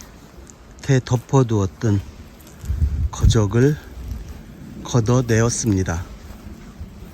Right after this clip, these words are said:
예전 같으면 마늘이 좀 크게 올라왔을 법한데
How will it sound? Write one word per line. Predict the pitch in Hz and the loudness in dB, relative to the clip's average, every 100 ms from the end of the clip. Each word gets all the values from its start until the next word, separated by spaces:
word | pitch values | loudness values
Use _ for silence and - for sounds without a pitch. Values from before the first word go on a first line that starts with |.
| - - - - - - - - - - - - - - - - - - - - - - - - - - - | -14 -12 -12 -14 -16 -18 -18 -18 -14 -14 -12 -18 -18 -20 -20 -20 -20 -18 -18 -18 -12 -10 -10 -12 -18 -16 -2
예전 | 135 117 123 131 | 2 4 6 6
같으면 | 123 117 - 120 110 120 160 - - - - - - - - - - | 4 0 0 2 4 4 2 -2 -10 -12 -14 -14 -14 -12 -10 -10 -6
마늘이 | 135 110 117 117 113 110 | 0 4 4 4 4 2
좀 | - 113 113 123 | 2 2 2 0
크게 | - - 160 135 | -8 -2 2 2
올라왔을 | 143 117 120 117 113 123 110 110 - - 123 | 4 2 2 2 0 -2 -2 -2 -4 -4 -4
법한데 | - 113 - - 107 117 110 | -2 -4 -4 -2 2 2 0